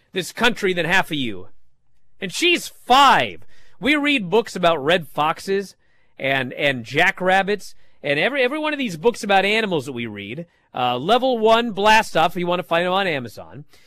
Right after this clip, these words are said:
they all have a map of where the animals live. And she goes, "Daddy, tell me where the animals live." I go, "Well, my love,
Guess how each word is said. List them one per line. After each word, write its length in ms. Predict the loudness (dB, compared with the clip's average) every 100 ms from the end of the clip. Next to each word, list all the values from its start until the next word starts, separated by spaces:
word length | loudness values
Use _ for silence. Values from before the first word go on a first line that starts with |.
| _ 0
they 180 | 4 8
all 400 | 8 8 8 8
have 200 | 8 6
a 100 | 6
map 500 | 6 8 6 4 -2 -12 0
of 200 | 0 2
where 540 | 4 8 8 8 6
the 180 | 4 6
animals 500 | 6 6 4 2 2
live. 400 | 8 8 8 0 -14 -12
And 120 | -8 0
she 80 |
goes, 220 | 2 2 0 0
"Daddy, 360 | 6 8 6 4
tell 180 | 2 2
me 100 | 4
where 140 | 4
the 120 | 6
animals 320 | 4 4 -2 -4
live." 140 | -8 -12 -10
I 100 | -2 2
go, 140 | 4
"Well, 320 | 6 6 6
my 200 | 2 -2
love, 500 | 0 4 6 4 -2